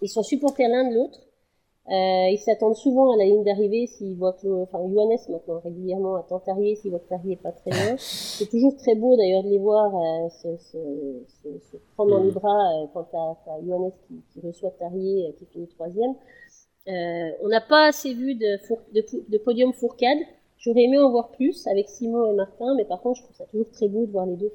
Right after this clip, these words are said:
Speaker 1: frères Beu ensemble sur le podium.
Speaker 2: Ouais, on en a eu deux au total sur les courses individuelles,
Speaker 1: Ouais,
Speaker 2: ouais.
Speaker 1: c'est vrai que ça, on aurait pu en voir un peu plus, euh,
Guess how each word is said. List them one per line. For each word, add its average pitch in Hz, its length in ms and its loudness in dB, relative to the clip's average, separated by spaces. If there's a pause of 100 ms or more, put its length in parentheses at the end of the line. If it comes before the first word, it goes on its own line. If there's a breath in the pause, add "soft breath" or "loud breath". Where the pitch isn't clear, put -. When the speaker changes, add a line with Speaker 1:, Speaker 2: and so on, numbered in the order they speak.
Speaker 1:
frères 196 160 -6
Beu 190 160 -4
ensemble 202 320 -6
sur 196 100 -12
le 180 60 -12
podium. 175 340 -14
Speaker 2:
Ouais, 143 80 0
on 151 160 4
en 135 60 0
a 131 100 0
eu 127 140 -2
deux 156 340 4
au 127 80 2
total 135 400 0
sur 135 160 -6
les 120 80 -2
courses 120 240 -10
individuelles, 117 440 -4
Speaker 1:
Ouais, 95 40 -10
Speaker 2:
ouais. 98 60 -14 (100)
Speaker 1:
c'est 190 80 -10
vrai 208 140 -4
que 214 60 -20
ça, 226 100 -8 (180)
on 208 140 0
aurait 214 120 -4
pu 247 140 -6
en 254 140 2
voir 233 160 2
un 233 60 -2
peu 226 120 -2
plus, 269 400 -4 (720)
euh, - 20 -12